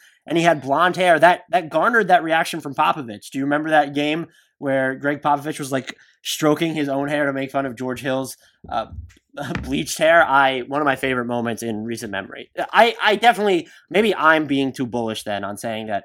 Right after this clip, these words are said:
Oladipo shouldn't be that high, but the there-ness, it's just so low to me, and that there are still so many question marks ascribed to what he's done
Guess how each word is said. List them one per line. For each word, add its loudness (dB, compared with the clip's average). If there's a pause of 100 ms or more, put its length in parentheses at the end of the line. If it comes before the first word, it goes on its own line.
(120)
Oladipo -6
shouldn't -8
be -6
that -2
high, -2
but -10
the -4
there-ness, 0 (420)
it's -6
just -2
so 2
low -2 (300)
to -6
me, -2
and -2
that 0
there 0
are 0
still -2
so -2
many 0
question 0
marks -2
ascribed 0
to -4
what -2
he's -4
done 0